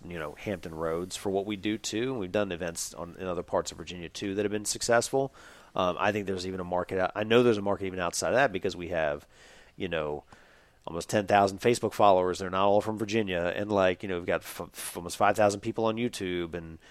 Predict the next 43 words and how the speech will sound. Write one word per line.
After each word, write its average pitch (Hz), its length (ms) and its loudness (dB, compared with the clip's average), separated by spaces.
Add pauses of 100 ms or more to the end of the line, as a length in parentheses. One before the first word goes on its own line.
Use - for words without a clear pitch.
(340)
you 104 120 -2
know, 92 120 0
we've 95 140 -4
got, 98 320 4
uh, 85 120 0
f-, - 200 -8
whatever 92 300 2
it 85 40 -2
is, 82 100 -4
fifteen 107 280 -6
hundred, 107 260 0
two 110 120 -6
thousand 107 260 6
people 113 240 -2
on 117 180 0
Instagram. 98 720 -2
And, 92 120 -6
you 104 80 -4
know, 101 140 2
a 98 40 4
lot 117 200 8
of 156 60 0
these 160 100 -4
people 127 180 -2
are 110 40 0
coming 117 200 -4
from 101 120 -4
outside 95 260 -2
of 92 60 -6
the 95 120 -4
area. 104 220 -2
So 110 140 -8
th-, 117 200 -6
I 107 80 -4
know 127 140 2
there's 131 140 2
a 107 40 -2
market 101 580 2
specifically 98 540 -4
for 98 140 -6
what 80 160 0
we 87 160 -8
do, 120 340 2